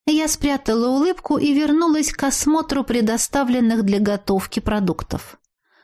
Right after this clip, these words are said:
К моему удивлению, он и правда купил всё необходимое, разве что кроме вишни тут также были фарш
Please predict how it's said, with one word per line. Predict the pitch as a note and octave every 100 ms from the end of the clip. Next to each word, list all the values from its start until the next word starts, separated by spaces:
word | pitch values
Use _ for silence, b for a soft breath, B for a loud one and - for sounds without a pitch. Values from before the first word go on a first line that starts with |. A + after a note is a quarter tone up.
| _
К | -
моему | G#3+ G#3+ A3 A3+ A3
удивлению, | G3 G#3 G#3 C#4 D4 A3 G3+
он | G#3+ G#3+
и |
правда | G#3 C4+ E4 B3 F#3+
купил | - G3+ - B3 C#4
всё | - - B3+ C#4
необходимое, | D#4 E4 E4 E4+ D#4 D4 A#3 F#3+ F#3+ F#3 b b b b b -
разве | D4 B3+ C4
что | - C4+
кроме | - C4 B3 B3
вишни | E4 - A3
тут | G#3 A#3+ A#3 -
также | B3+ A3 A3+
были | G3+ A3+ G#3
фарш | G#3 - E4 E4+ -